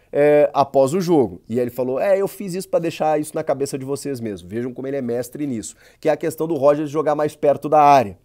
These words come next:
E aí ele falou: se o Roger quiser chegar na seleção brasileira, ele tem que ser um cara que ele não pode ficar fixo lá, pelo lado do campo. Só que aí, eu, aí é uma visão minha, tá? É, eu acho que o Lucha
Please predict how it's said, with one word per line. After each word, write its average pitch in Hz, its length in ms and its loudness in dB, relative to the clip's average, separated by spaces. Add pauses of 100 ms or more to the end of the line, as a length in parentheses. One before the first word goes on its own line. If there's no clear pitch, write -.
(300)
E - 80 -4
aí 170 40 -2
ele 156 80 -4
falou: 202 400 2 (320)
se - 100 -8
o 147 40 -2
Roger 190 240 4
quiser 151 180 -2
chegar 131 240 -4
na 127 80 -4
seleção 139 380 -6
brasileira, 117 580 -2 (160)
ele 139 120 -6
tem 151 120 -4
que 143 80 -8
ser 156 60 -8
um 131 60 -6
cara 135 200 -4
que 143 120 -8
ele 139 40 -6
não 139 80 -4
pode 147 220 -2
ficar - 200 -6
fixo 123 360 -10
lá, 117 120 -2
pelo 117 220 -8
lado 110 220 -4
do 123 80 -8
campo. 104 280 -12 (200)
Só - 180 -6
que 160 160 -4
aí, 113 300 -4 (260)
eu, 107 180 -8 (140)
aí 101 240 -8
é 131 60 -4
uma 127 200 -4
visão 113 220 -6
minha, 117 240 -6
tá? 101 220 -12 (440)
É, 110 380 -4
eu 113 160 -4
acho 131 220 -6
que - 80 -12
o - 20 -6
Lucha 156 540 -4